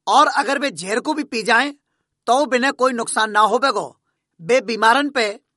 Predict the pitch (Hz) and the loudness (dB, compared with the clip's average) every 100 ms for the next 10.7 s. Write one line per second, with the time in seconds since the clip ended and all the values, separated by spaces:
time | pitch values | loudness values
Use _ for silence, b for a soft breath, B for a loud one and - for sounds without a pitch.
0 | _ _ _ _ 220 277 285 202 233 233 | _ _ _ _ -4 -2 0 2 0 0
1 | 208 233 294 254 220 - _ _ _ 233 | -6 -6 -2 0 0 -6 _ _ _ 2
2 | 294 226 240 254 - 233 233 208 202 196 | 2 0 0 0 0 -6 -4 -4 -2 -2
3 | 233 233 185 - _ _ _ _ 208 202 | -2 -4 -8 -12 _ _ _ _ -10 -6
4 | 294 294 262 202 208 _ _ _ _ _ | -6 -4 -2 -2 -4 _ _ _ _ _
5 | - 220 240 262 294 214 202 196 220 208 | -8 -4 -2 0 -2 -2 -2 2 2 4
6 | 208 202 131 _ _ _ _ _ _ _ | 2 2 -6 _ _ _ _ _ _ _
7 | _ _ _ - 139 285 269 254 - 214 | _ _ _ -14 -6 -2 2 2 0 -6
8 | 202 226 226 302 240 156 160 _ _ _ | -4 -6 -4 -4 -4 -6 -12 _ _ _
9 | _ _ 190 277 285 285 226 220 269 269 | _ _ -6 -2 -4 -2 0 0 0 -4
10 | - 220 277 262 214 202 233 | -4 -4 -2 -4 -2 -2 -4